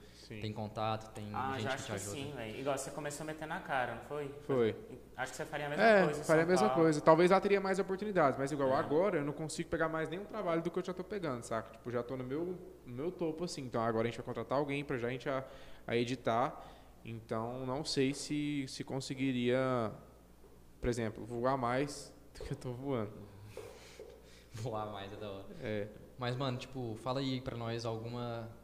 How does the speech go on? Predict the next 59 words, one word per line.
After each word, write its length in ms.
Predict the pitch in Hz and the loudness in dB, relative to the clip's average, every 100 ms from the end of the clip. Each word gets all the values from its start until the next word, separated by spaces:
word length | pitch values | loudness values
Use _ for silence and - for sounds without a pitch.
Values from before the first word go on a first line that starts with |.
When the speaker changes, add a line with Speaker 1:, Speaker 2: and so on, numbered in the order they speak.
| - - - - | -20 -20 -20 -8
Speaker 2:
pessoa 280 | 131 127 131 | -6 -4 -4
que 80 | - | -4
você 220 | 135 131 - - - - | -4 -6 -10 -18 -20 -12
se 160 | - | -8
inspira 360 | 135 - 131 139 | -8 -4 -4 -2
e 40 | |
se 80 | 135 | -2
admira 360 | 127 127 131 131 | -2 -2 -2 -2
muito. 360 | 117 107 - - | -2 -6 -8 -12
Porque, 340 | 113 110 113 | -10 -8 -8
por 140 | 110 117 | -4 -4
exemplo, 400 | 113 110 110 117 | -4 -4 -4 -2
eu 140 | 147 156 - - - - - - | -2 -4 -10 -18 -20 -20 -20 -12
não 80 | 147 | -6
precisa 120 | 143 | -4
nem 80 | 165 | -2
ser 120 | 170 | -4
da 80 | 170 | -4
sua 200 | 165 175 | -2 2
área. 280 | 143 117 104 - - - | 2 2 -2 -8 -14 -10
Eu 320 | 127 143 156 | -6 -6 -8
sou 160 | 147 143 | -8 -4
da 160 | 135 | 0
área 180 | 131 127 | 0 0
de 120 | 131 | -2
jogos. 500 | 135 117 - - - - | -4 -2 -4 -8 -14 -14
Tipo 140 | - | -12
assim, 240 | 113 110 104 | -10 -8 -8
eu 80 | 104 | -8
consigo 320 | 113 110 117 | -8 -8 -8
me 60 | |
expressar 340 | 120 117 117 120 | -8 -8 -8 -6
melhor 240 | 113 117 | -4 -4
com 160 | 120 113 | -4 -6
jogos, 380 | 104 107 113 - | -4 -4 -6 -10
com 60 | |
essas 180 | 113 113 | -12 -12
coisas. 280 | - 107 123 | -8 -4 -4
Speaker 1:
Uhum. 220 | 120 117 120 - - | -4 -6 -10 -18 -12
Speaker 2:
Mas 240 | 120 120 127 | -6 -4 -2
minha 120 | 139 | -2
maior 220 | 135 139 | 0 0
inspiração 720 | 151 165 147 147 131 135 147 | -2 -2 -2 -2 -4 -4 -2
é 60 | 143 | -2
o 80 | 143 | -2
David 300 | 139 135 131 | -4 -4 -4
Dobrik, 300 | 123 113 117 | -2 -4 -6
que 60 | |
a 20 | |
gente 160 | 110 110 | -8 -8
já 60 | 110 | -8
conversou, 400 | 113 110 110 107 | -6 -6 -6 -10
que 140 | 113 | -10
é, 20 | |
tipo, 220 | 104 - | -12 -10
um 120 | 107 104 | -10 -8
vlogger 380 | 110 113 113 | -6 -6 -4
gigante. 540 | 110 127 123 120 123 127 | -6 -6 -6 -6 -8 -8
Speaker 1:
Uhum. 320 | 127 131 | -8 -8